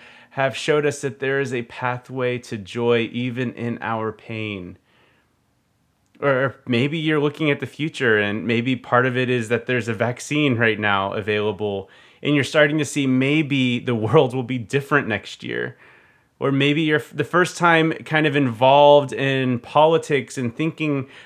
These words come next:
uh, strategically about how do we create an inclusive society for all people that lifts up all people and doesn't disadvantage some over others.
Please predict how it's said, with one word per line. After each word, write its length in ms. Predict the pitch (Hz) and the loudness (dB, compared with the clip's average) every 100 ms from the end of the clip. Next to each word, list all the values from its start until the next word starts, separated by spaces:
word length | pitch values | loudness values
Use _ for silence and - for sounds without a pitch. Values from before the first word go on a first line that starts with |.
| - | -4
uh, 140 | 135 127 | -2 -2
strategically 760 | - 123 170 180 180 - 151 | -4 -8 -6 -6 -6 -4 -2
about 360 | 135 127 82 117 | 2 2 2 0
how 260 | 147 156 | 4 4
do 220 | 156 147 143 | 2 -2 -2
we 440 | 131 131 151 160 | -4 -4 -2 -4
create 340 | - 151 143 | -2 0 2
an 120 | 139 135 | 2 -2
inclusive 520 | 123 151 151 151 135 | -4 -6 -6 -6 -10
society 760 | 127 - 131 147 160 139 127 | -12 -4 0 4 4 2 -2
for 140 | 120 131 | 0 2
all 160 | 123 | 2
people 360 | 123 156 151 123 | 0 -10 -8 -4
that 140 | - | -4
lifts 240 | 131 135 143 | -4 -6 -4
up 200 | 143 143 | -2 2
all 160 | 135 | 2
people 440 | - 156 - 139 110 | 0 -8 -6 -2 -2
and 140 | 104 | 0
doesn't 320 | 120 131 135 | -2 0 -4
disadvantage 760 | 131 131 120 110 131 165 127 - | -4 -6 -8 -4 -2 -2 -6 -4
some 320 | 117 104 101 | -2 -2 -2
over 340 | 110 104 107 | -4 -2 -4
others. 540 | 90 92 87 107 - | -4 -6 -8 -12 -16